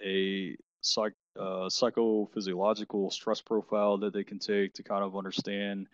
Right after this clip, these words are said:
where they currently are and how they might react to different kinds of situations. Then finally, we have the stress resilience training system, uh, which helps build coping skills,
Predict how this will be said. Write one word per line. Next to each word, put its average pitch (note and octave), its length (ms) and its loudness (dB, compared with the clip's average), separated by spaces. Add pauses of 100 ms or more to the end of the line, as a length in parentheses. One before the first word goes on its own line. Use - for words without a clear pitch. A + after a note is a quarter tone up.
(280)
where G2+ 140 -2
they F#2+ 80 0
currently F2+ 360 -6
are G2 380 2
and F2+ 80 -6
how F#2+ 160 -4
they F#2+ 140 -6
might F#2+ 180 -6
react F#2 380 -6
to G#2+ 80 -16
different F#2+ 260 -16
kinds F2+ 240 -12
of - 60 -14
situations. F#2+ 800 -10 (440)
Then A#2+ 140 6
finally, C#3+ 300 10
we B2 80 10
have G#2 140 8
the G2 100 2
stress - 360 2
resilience G#2 540 2
training G#2 360 -6
system, A2 520 0 (560)
uh, G2+ 360 4
which A2+ 360 2
helps C#3 300 6
build A2+ 260 2
coping B2+ 300 4
skills, A#2+ 760 4